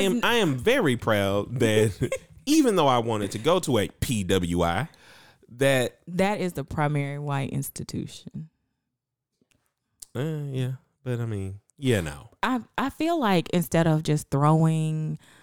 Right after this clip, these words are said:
Speaker 1: acronyms and stuff out,
Speaker 2: I don't
Speaker 1: you
Speaker 2: actually
Speaker 1: should
Speaker 2: say these words, but I
Speaker 1: Yeah.
Speaker 2: went to a hi-, H B C U, which is a historically black college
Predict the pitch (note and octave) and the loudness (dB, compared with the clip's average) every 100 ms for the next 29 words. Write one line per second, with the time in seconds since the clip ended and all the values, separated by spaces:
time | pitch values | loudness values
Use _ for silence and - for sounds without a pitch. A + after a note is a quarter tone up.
0 | _ _ _ _ _ - D#3 - D3 D3 | _ _ _ _ _ -4 -4 -4 -2 0
1 | D3 C#3+ C#3+ C#3+ D3 C#3 C#3+ D3 A2 G2 | 0 -2 -4 -8 -6 -6 -2 0 2 2
2 | G#2 F2 G2 G2 G2 F#2+ G2+ G2 G2 C#3+ | 0 0 -2 -2 -2 -2 -2 -2 0 0
3 | D#3+ D3 C#3 C3+ G#2+ G2 F2+ G#2 F#2 - | 2 2 0 0 0 0 -2 -6 -6 -4
4 | B2 A#2 - G#2+ G#2 G2 F2+ F#2 F2+ F2+ | -4 -4 -6 -8 -6 -6 -6 -8 -8 -10
5 | F#2 G2 - - C#3+ A2+ G#2 F#2+ - - | -10 -10 -6 -2 0 0 -2 -6 -6 -20
6 | - - C#3 C#3+ - B2+ A#2+ A2 | -14 -4 -2 -2 -4 -2 0 0